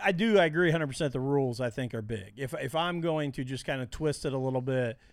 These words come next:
and just look at our Indiana Late Model Series, a big thing that I think we need is I think we need a couple throwaway races for the drivers.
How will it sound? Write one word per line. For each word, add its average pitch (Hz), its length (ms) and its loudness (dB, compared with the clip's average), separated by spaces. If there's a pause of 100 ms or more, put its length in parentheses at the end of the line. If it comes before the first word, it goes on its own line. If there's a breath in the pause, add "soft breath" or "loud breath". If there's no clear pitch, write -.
(460 soft breath)
and 147 200 -4
just 147 420 0
look 151 180 -2
at 135 80 0
our 131 380 0 (180)
Indiana 135 420 -4
Late 120 200 -4
Model 117 240 -4
Series, 113 380 -8
a 113 80 -8
big 139 340 -4
thing 143 220 -2
that 123 80 -4
I 117 100 -4
think 123 260 -8
we 123 100 -4
need 113 200 -8
is 113 140 -8
I 113 80 -6
think 120 240 -8
we 123 100 -4
need 120 140 -6
a 110 40 -8
couple 113 280 -10
throwaway 113 440 -6
races 104 400 -10
for - 120 -14
the 101 80 -10
drivers. 101 520 -14